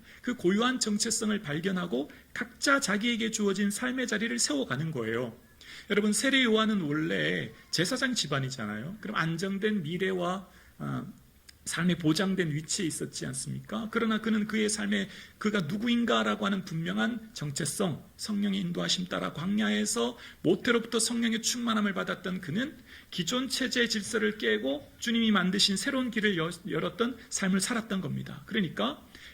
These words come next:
객관적으로 보면 어때요? 결혼도 하지 못하고 아이도 없는, 어쩌면 참수형당한 가난, 가난 가운데 마치 노숙자처럼 보냈던 그의 삶이 하나님 보시기에는 별처럼 빛나는 큰 자가 되는 겁니다.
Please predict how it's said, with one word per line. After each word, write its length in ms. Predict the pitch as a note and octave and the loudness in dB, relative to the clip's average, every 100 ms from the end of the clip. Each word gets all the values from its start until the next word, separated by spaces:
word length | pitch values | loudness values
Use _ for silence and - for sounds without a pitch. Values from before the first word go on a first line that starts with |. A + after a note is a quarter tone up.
| - - | -20 -16
객관적으로 720 | - E3+ G3+ G3 G3 E3+ F3 | -10 -2 2 4 4 2 0
보면 420 | E3 D3+ G#3+ C4+ - | 0 2 2 2 -2
어때요? 560 | A#3+ - E3 G#3 C4 - - - | -4 0 0 0 -2 -12 -20 -14
결혼도 380 | - D#3 C#3+ D#3 | -6 -2 0 -2
하지 280 | - - | -2 -4
못하고 440 | - C3+ - D3 D3+ | -4 -6 -8 -10 -8
아이도 340 | D3+ D#3 - | -6 -6 -6
없는, 380 | C3+ C#3+ C#3+ C#3 - - - | -6 -4 -4 -6 -8 -18 -16
어쩌면 360 | - - - - | -10 -6 -4 -4
참수형당한 840 | - F#3+ F#3+ - F2+ E2 C3+ C#3 C3+ - - - | -4 -4 -2 -2 -4 -6 -6 -8 -10 -16 -20 -10
가난, 500 | C3+ C#3 C#3+ C#2+ E3+ G3 - | -4 -2 -2 -4 -6 -10 -14
가난 340 | - - E2 D#2+ | -8 -6 -4 -4
가운데 300 | D#2+ D#2+ D#2+ | -4 -4 -4
마치 340 | F#3+ - - | -4 -4 -4
노숙자처럼 760 | F3 G#3+ - - G#3+ - G3 F3+ | -2 -2 -2 -4 -6 -4 -2 0
보냈던 420 | F3+ F#3 - F3+ | 0 -2 -2 -2
그의 200 | G#3+ G#3+ | 0 0
삶이 500 | G#3 G3+ G#3+ D4 - - - - | 0 -2 -2 -4 -8 -20 -20 -12
하나님 380 | - A3 G#3 G3+ | -2 2 4 2
보시기에는 680 | G3 - G3+ G#3 B3+ - - | 2 2 2 0 -2 -6 -6
별처럼 600 | F3 B3 - - C4+ B3 | 0 0 2 0 0 0
빛나는 460 | G#3+ G#3+ C4 D#4+ - - | 0 2 0 -6 -12 -8
큰 280 | - D#4 D#4 | -4 -2 0
자가 240 | A#3+ A3 | 0 -2
되는 240 | B2 A2 C#3+ | -4 -4 -6
겁니다. 420 | - - - - | -8 -8 -6 -6